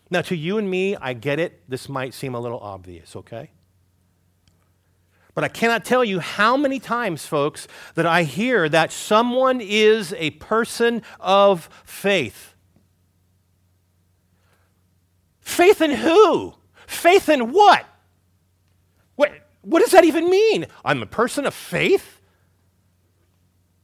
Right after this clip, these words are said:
It's like non-Christians you see all the time, "Oh, I thank God." Well, what phony, made-up God are you talking about? Because we know it's not the God of the Bible because you've rejected him your entire life.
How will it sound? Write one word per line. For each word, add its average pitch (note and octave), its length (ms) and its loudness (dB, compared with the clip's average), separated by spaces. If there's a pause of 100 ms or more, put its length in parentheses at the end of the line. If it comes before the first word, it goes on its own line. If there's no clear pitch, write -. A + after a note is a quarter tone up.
(440)
It's A#3+ 140 -2
like D4+ 180 6
non-Christians C#4+ 1080 2
you A3 100 -4
see C#4 240 -6
all B3 100 0
the A3+ 80 -2
time, A3 300 -2 (240)
"Oh, C4 280 10
I G#3 140 6
thank - 540 0 (200)
God." D#3 640 0 (1040)
Well, D4+ 160 2
what F4 220 4
phony, D#4+ 640 6
made-up C#4 560 4
God B3 420 4
are A#3 40 0
you A#3+ 140 -2
talking E4 360 -2
about? C#3 380 -2 (380)
Because C4+ 260 6
we A#3+ 160 0
know C#4 300 6
it's E4 100 0
not A#3 100 0
the G#3+ 80 0
God G3+ 240 4
of F3+ 60 0
the F3+ 80 2
Bible D#3 360 0
because A#3+ 320 -2
you've A3+ 180 -4
rejected A3+ 480 0
him D#4+ 340 0
your B3 100 0
entire A#3 380 4
life. C4+ 640 0